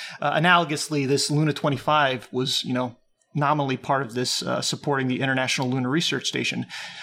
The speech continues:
And so, you know, trying to get to the South Pole has been challenging. And so, yeah, so, so Russia essentially is oh for one, Ro-, Roscosmos is oh for one with their lunar mission. Um, with Mars, right, they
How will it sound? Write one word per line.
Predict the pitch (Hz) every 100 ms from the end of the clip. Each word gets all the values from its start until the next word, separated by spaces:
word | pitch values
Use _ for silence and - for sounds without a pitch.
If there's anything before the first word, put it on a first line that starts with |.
| - -
And | 135 123
so, | 156 139 139 135 _ _ _ _ _ _ _ -
you | 147
know, | 143
trying | - 170
to | 165
get | -
to | 135
the |
South | - 147 147
Pole | - 151
has | 127
been | 131
challenging. | 127 143 139 117 143 - - - 156
And | 180 170
so, | 190 180
yeah, | 190 147
so, | - 160 214
so | 156 165 156
Russia | 139 180 - 185 156
essentially | 147 170 - 156
is | 135 123
oh | 151 196
for | - 180
one, | 165 151 160 -
Ro-, | 147 - 151
Roscosmos | 143 - 160 165 147
is | 135
oh | 160
for | 165 175
one | 151 151
with | 143 139
their | 135 135 135 -
lunar | 147 139
mission. | 123 123 139 156 - - - -
Um, | 151 147 147 147 - - -
with | 156 147
Mars, | 143 196 175 139 165 - - 127
right, | 165 -
they | 160 151 143